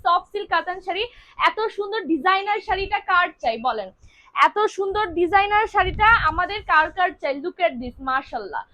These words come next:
খুবই চমৎকার চিকন করে পাইপিং করে দেওয়া হয়েছে, all over জারি সুতার ওয়ার্ক করা, হাতের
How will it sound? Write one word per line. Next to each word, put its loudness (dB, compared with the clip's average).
খুবই 0
চমৎকার -2
চিকন -6
করে -6
পাইপিং 0
করে -4
দেওয়া 4
হয়েছে, -4
all 4
over -4
জারি -2
সুতার -6
ওয়ার্ক 2
করা, 4
হাতের 0